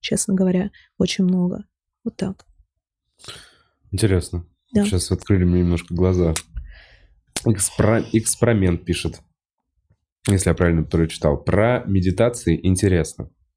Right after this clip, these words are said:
Speaker 2: Как обычному человеку начать изучать мед-, медитацию здорового человека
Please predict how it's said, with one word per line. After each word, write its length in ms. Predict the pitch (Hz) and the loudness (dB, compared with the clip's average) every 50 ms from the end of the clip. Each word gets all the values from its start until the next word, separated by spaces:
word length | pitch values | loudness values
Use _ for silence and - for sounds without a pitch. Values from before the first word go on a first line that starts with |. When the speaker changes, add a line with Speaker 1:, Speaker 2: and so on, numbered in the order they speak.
| _ _ _ _ _ _ _ _ _ _ _ - - - | _ _ _ _ _ _ _ _ _ _ _ -16 -6 -2
Speaker 2:
Как 160 | - 101 95 | 0 2 2
обычному 440 | 101 113 131 127 - - 101 92 90 | 2 2 2 0 0 0 2 2 2
человеку 500 | - - 92 92 98 110 131 131 - 95 | 0 0 0 2 2 2 0 0 0 0
начать 380 | 87 87 87 - 104 87 - | 0 0 2 0 0 0 0
изучать 420 | 90 87 87 82 - - 101 87 - | -2 -2 -2 -2 0 0 0 0 0
мед-, 280 | 90 87 82 82 78 | 0 0 -2 -2 -4
медитацию 1040 | 65 62 90 95 92 85 85 90 98 98 87 - 110 104 95 - - - - 85 82 80 | -4 0 0 2 2 0 0 0 0 0 0 2 0 0 2 0 -2 -2 0 0 0 0
здорового 640 | 80 - 85 85 87 98 95 92 87 80 78 78 | 0 -2 -2 0 2 2 2 2 0 0 -2 -6
человека 840 | 78 - - 80 78 80 80 80 90 113 147 156 - 95 85 - - | -8 -6 -4 -2 0 0 0 0 0 0 -2 -2 -2 -2 -2 -2 -6